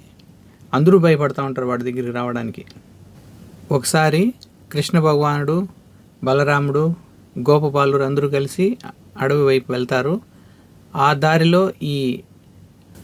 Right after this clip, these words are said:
తాటి చెట్ల వనం కనపడుతుంది. కృష్ణ, కృష్ణ, తాటి పండ్లు చాలా సువాసన వస్తున్నాయి.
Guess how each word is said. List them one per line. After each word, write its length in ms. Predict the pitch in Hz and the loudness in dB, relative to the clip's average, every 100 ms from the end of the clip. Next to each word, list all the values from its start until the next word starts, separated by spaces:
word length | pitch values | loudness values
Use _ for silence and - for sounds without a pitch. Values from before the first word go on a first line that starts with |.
| - - - | -20 -20 -8
తాటి 280 | 147 160 160 160 | -2 0 0 -2
చెట్ల 180 | 139 139 | -2 0
వనం 300 | 139 151 143 | 0 0 0
కనపడుతుంది. 680 | 135 131 123 131 135 165 - - - - - - - - - - - | -2 -6 -4 -4 -2 -2 -6 -16 -20 -20 -20 -20 -20 -20 -20 -18 -8
కృష్ణ, 320 | 135 - 156 | -6 0 0
కృష్ణ, 480 | 135 135 - 139 135 - - - | 0 -6 -6 -6 -6 -10 -20 -4
తాటి 220 | 127 135 | -2 -2
పండ్లు 260 | 135 139 131 - | -2 -2 -4 -6
చాలా 460 | 123 135 139 131 131 - _ - - - - | -6 0 2 0 -2 -12 _ -20 -20 -20 -12
సువాసన 540 | - 135 143 139 139 | -2 0 2 0 -2
వస్తున్నాయి. 720 | 123 - 135 127 123 127 143 | -4 -6 -6 -4 -4 -4 -8